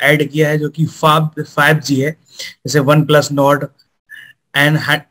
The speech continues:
एन टेन फ़ाइव जी। ये OnePlus के कई सारे model हैं जो कि इन्होंने यहाँ पे ऐड किए गए हैं।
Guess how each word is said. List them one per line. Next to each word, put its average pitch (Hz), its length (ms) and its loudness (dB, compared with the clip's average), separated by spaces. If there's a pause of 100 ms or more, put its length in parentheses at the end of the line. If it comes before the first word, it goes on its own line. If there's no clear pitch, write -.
(500)
एन 160 220 2
टेन 156 360 0
फ़ाइव 143 280 -2
जी। 127 220 -14 (420)
ये 156 80 -2
OnePlus 165 400 2
के 165 60 -8
कई 180 200 2
सारे 185 240 2
model 160 360 0
हैं 175 100 -4
जो 151 120 -6
कि 160 120 -8
इन्होंने 156 260 0
यहाँ 147 180 0
पे 175 200 2
ऐड 147 220 2
किए 139 280 -4
गए 143 160 -2
हैं। 151 120 -6